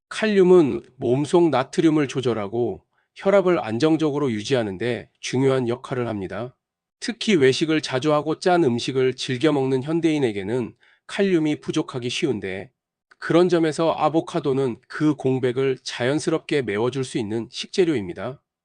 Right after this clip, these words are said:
뿐만 아니라 비타민의 종류도 다양합니다. 아보카도 한 개에는 비타민 K와 비타민 E, 비타민 B군, 엽산까지 골고루 들어 있습니다. 특히 비타민 E는 강력한 항산화제로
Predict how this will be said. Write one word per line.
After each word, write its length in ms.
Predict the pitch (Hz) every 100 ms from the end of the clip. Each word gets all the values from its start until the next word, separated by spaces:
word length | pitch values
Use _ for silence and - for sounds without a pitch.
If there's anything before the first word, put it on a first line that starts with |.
| _ _
뿐만 340 | 202 208 208 165
아니라 500 | 107 110 123 131 -
비타민의 520 | 180 170 170 156 151
종류도 500 | 139 123 113 123 135
다양합니다. 800 | - 104 110 110 98 92 110 120 _ _ _ _ -
아보카도 580 | 156 151 170 - 180 165
한 240 | 170 196
개에는 540 | 175 160 127 143 127 - _ -
비타민 500 | 175 - 175 175 170
K와 440 | - 180 165 160
비타민 580 | - - 135 131 139 117
E, 460 | - 120 123 127 117 _ _
비타민 500 | - 165 165 160 156
B군, 460 | 135 123 117 107 - _ _ _
엽산까지 720 | 185 190 170 160 143 120 135 139
골고루 500 | - 117 127 135 135
들어 240 | - 123
있습니다. 580 | 107 - 90 85 110 98 _ _ _ _ -
특히 320 | 226 - 214
비타민 500 | 170 - 165 165 151
E는 320 | 113 135 127 -
강력한 640 | - - 131 151 - 165
항산화제로 920 | 175 185 185 180 139 113 104 123 90